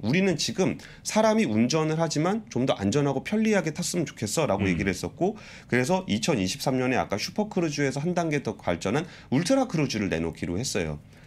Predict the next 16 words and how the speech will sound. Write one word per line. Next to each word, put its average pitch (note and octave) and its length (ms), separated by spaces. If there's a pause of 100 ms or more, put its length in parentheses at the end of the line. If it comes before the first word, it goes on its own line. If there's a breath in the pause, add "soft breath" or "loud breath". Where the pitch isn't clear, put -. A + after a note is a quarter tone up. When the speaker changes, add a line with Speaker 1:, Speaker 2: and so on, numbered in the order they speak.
(120 loud breath)
Speaker 1:
울트라크루즈는 D#3+ 840 (320 loud breath)
전체 E3 460
도시, C3 520
그러니까 G2+ 160
도로 C3+ 320
환경의 D3+ 480
구십오 B2+ 640
퍼센트를 F#3 680
대응할 G#2 360
수 G2 200
있는 F2+ 240
자율주행 F2+ 580
기능이에요. D#2 560
Speaker 2:
네. G#2 240 (120)
Speaker 1:
그러면 G#2+ 320
이거는 A2+ 380